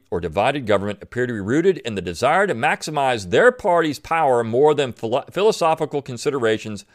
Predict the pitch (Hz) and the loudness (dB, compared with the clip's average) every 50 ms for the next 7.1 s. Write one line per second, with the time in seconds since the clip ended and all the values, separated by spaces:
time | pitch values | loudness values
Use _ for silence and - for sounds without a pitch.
0 | _ _ _ _ - 101 87 113 104 104 - - _ _ _ _ _ _ - 82 | _ _ _ _ -8 -2 2 2 2 2 0 -4 _ _ _ _ _ _ -6 2
1 | 101 156 196 196 170 160 160 151 147 143 131 - - 127 95 120 117 113 117 110 | 2 2 2 2 -2 0 0 2 2 0 -2 -6 -8 -4 0 2 2 2 2 0
2 | - 110 104 101 101 95 - - 90 90 82 73 _ - - - - _ _ - | -2 -2 -2 0 -2 -2 -2 -4 -4 -2 -4 -4 _ -14 -20 -20 -20 _ _ -20
3 | - - _ _ _ _ _ _ _ _ _ _ _ _ _ _ _ _ _ _ | -20 -20 _ _ _ _ _ _ _ _ _ _ _ _ _ _ _ _ _ _
4 | _ _ _ _ _ _ _ _ _ _ _ _ _ _ _ _ - 120 131 147 | _ _ _ _ _ _ _ _ _ _ _ _ _ _ _ _ -4 -2 0 0
5 | 147 139 123 135 120 110 95 - 123 139 139 135 123 - - 104 90 76 69 - | 0 0 -2 -2 -4 -4 -4 0 2 2 2 0 -2 -2 0 0 0 -2 -8 -20
6 | _ _ - - 143 151 160 151 - - 233 269 269 220 92 - _ _ _ - | _ _ 0 2 4 4 4 2 0 -4 -6 -2 -2 -2 -2 -4 _ _ _ -20
7 | - | -20